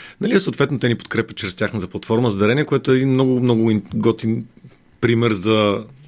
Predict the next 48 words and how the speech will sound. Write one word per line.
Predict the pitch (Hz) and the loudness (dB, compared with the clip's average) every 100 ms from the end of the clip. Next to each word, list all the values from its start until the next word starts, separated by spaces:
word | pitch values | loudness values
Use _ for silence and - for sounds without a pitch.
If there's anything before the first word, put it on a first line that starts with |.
| - - - _ - | -20 -20 -20 _ -8
сътрудничество, | - - 147 127 98 - - | -6 0 0 2 -2 -6 -12
така | - - | -8 -4
би | 98 101 | 0 0
го | 92 | 0
нарекал. | 98 92 92 90 | 0 0 -2 -4
Нали, | 101 | 0
ние, | 110 113 | 0 -2
когато | 113 107 | -4 -2
ние | 107 104 | -2 -2
търсим | 120 107 110 | -2 -2 -4
партньори, | 98 - 110 135 143 - - - - - | -4 0 0 0 -2 -12 -20 -14 -12 -4
търсим | 127 - | -2 0
на | 110 | -2
първо | 110 120 | 0 0
място | 113 107 | 0 -2
сътрудничество, | - 131 123 - - 113 | -4 -4 -4 -6 -6 -4
на | 107 | -4
второ | - 104 | -2 0
място | 101 92 | 0 0
дарение. | 90 92 82 73 - - - - | 0 0 0 -6 -14 -18 -16 -8
А | - | -6
втория | - - 180 180 135 151 147 | -2 2 4 6 4 0 -2
начин, | 110 107 120 101 | -2 0 -2 -4
по | 104 | 0
който | 107 | 0
успяваме | 104 117 104 | 0 -2 -2
да | |
се | 107 | -4
издържаме, | 90 113 147 160 | -4 -2 0 0
е | 202 | 0
чиста | - - 127 | -2 -2 2
магия. | 113 101 95 - - | 2 2 0 -2 -4
По | 120 | -4
някой | 117 - | -4 -6
път | 135 | -4
даже | 113 110 107 | 0 0 0
не | 107 | 0
ми | 107 | 2
е | 120 147 - - | 2 2 0 -2
<laughs> | 147 | -2
ясно | 143 143 151 | -2 -2 -2
как | 127 127 | -2 -4
се | 127 | -4
случва. | 117 123 - 175 180 - - | -4 -4 0 -2 -2 -16 -8
Аз | - 139 | -4 0
силно | 151 151 127 | 2 4 4
вярвам, | 135 143 151 | 2 2 0
че, | - 143 143 | 2 2 2